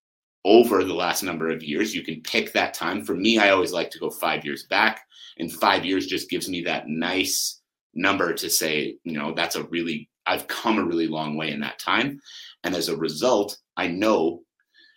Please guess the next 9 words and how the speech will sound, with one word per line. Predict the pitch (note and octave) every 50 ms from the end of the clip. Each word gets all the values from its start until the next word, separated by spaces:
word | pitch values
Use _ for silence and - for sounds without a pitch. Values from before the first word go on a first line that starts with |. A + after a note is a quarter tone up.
| _ _ _ -
that | G2+ F2 -
wherever | F2+ F#2+ F#2+ F2+ F2 E2 F2+ F#2+ G#2 G#2+ G2 F#2+
I'm | F#2 F2+ F2 F#2+
at | A2 A2+ G2+ F2 -
five | - - - - F2+ G2 G2 G2
years | F2 F2+ F#2+ F#2 -
down | F#2+ F2+ F2 E2+
the | E2
road, | G2+ C3+ D3+ C3 A#2+ A2+ A2+